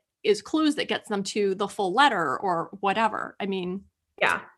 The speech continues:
Speaker 2: I had, um, my most favorite memories when my daughter was in college. She played volleyball. She was in North Carolina, and we're from,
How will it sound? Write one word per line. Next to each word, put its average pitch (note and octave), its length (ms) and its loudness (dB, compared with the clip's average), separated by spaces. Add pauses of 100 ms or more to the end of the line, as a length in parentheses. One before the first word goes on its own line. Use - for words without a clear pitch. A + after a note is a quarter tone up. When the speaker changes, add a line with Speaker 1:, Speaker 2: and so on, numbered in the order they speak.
(440)
Speaker 2:
I A#3+ 120 6
had, G#3 540 4
um, E3 500 4
my G#3+ 160 4
most B3 400 4
favorite A3+ 320 6
memories G#3 380 2
when G3 100 -2
my F#3+ 100 0
daughter G3 280 6
was F#3+ 180 0
in F3+ 100 -2
college. F#3 420 4
She - 240 -4
played F#3 200 2
volleyball. F#3 480 4
She F#3+ 100 -2
was F3+ 120 0
in F#3 120 4
North F#3+ 220 4
Carolina, G3 420 6
and F3 140 2
we're F#3+ 100 4
from, E3+ 460 0